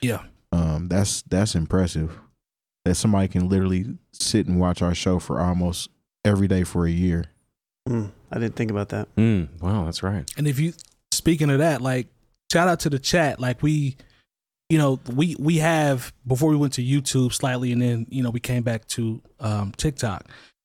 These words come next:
Speaker 3: Twitch?
Speaker 1: I mean, or Twitch, I'm sorry. Yeah, I've been thinking so much about TikTok. But, um, we, we,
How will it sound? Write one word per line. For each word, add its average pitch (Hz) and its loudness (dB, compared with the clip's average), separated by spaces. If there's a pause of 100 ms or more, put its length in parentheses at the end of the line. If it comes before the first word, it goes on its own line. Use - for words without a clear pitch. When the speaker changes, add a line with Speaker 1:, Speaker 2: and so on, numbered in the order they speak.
(300)
Speaker 3:
Twitch? - -2 (160)
Speaker 1:
I 160 4
mean, 151 4
or 135 4
Twitch, 143 -2
I'm 131 -2
sorry. 110 -4 (120)
Yeah, 113 -4 (160)
I've 110 -6
been 123 0
thinking 120 -6
so - -6
much 117 0
about - -6
TikTok. 117 -6 (340)
But, 151 4
um, 139 2 (340)
we, 190 4
we, 160 -2